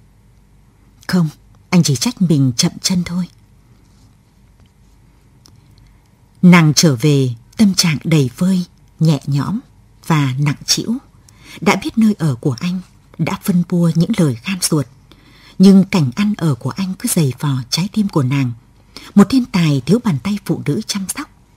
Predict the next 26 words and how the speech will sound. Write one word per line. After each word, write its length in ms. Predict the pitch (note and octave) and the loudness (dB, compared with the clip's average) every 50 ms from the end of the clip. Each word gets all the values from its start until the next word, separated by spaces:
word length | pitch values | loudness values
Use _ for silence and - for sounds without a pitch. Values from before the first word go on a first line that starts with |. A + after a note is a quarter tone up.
| _ _ _ _ _ _ - _ _ _ _ - | _ _ _ _ _ _ -20 _ _ _ _ 0
Điều 180 | F#3 D#3 C#3 | 0 2 2
này 340 | B2 C3+ C#3 C3 B2 B2 A#2+ A#2+ | 0 -2 -2 -4 -4 -4 -6 -4
làm 220 | B2+ D3+ C#3+ C#3 | -4 -4 -4 -4
nàng 180 | C#3 C#3+ C3+ A#2+ A2+ | -4 -4 -4 -4 -2
bật 180 | D3 D3+ C#3+ - - - | -2 -2 -2 -2 -6 -20
khóc 140 | - - - _ _ - | -20 -20 -20 _ _ -2
mỗi 180 | - E3+ - A3 | -2 -2 0 0
lần 220 | G#3+ F3+ - B2 A2+ - | -2 -4 -2 -4 -4 -4
nhớ 120 | C3 F3+ A#3+ | -6 -6 -4
lại. 200 | A3+ F3 C#3+ A#2+ - _ _ _ _ _ _ _ _ _ _ _ _ - - - | -4 -4 -4 -6 -8 _ _ _ _ _ _ _ _ _ _ _ _ -20 -10 -4
Có 120 | - A#3 G#3+ | -2 -2 0
phải 320 | - F#3 D#3 C3+ B2+ B2 | 0 0 0 0 -2 -2
vì 180 | A#2 A#2 D3+ C#3 | -2 -2 0 0
nỗi 240 | A#2+ C#3 - A3 - | 0 -2 -4 -4 -4
đa 160 | - G3 G3 | -4 -6 -4
mang 260 | F#3+ F#3+ F#3+ F#3+ F#3 E3 - | -4 -4 -4 -4 -4 -4 -2
thầm 180 | E3 C#3+ B2 A#2 B2 | -2 -2 -2 -2 -4
lặng 100 | C3 A#2+ - | -6 -8 -6
ấy 280 | - D#3 C#3+ F3 A3 C#4 - - - - - - - | -6 -4 -2 -2 -2 -4 -6 -12 -20 -20 -20 -2 2
khiến 160 | G3+ G#3 - - | 4 4 4 4
anh 140 | A3+ G#3 G3+ - | 0 -2 -2 -4
không 220 | - - A#3 A3+ A3 - | -6 -6 -6 -6 -6 -4
ra 100 | - A3 G#3 - | -6 -6 -6 -4
khỏi 200 | - E3+ C#3+ A#2 | -6 -6 -4 -2
đời 140 | D3+ D#3 C#3 C3 | -2 -2 -2 -2
nàng, 220 | C3+ C#3+ C#3 B2+ | -4 -4 -4 -4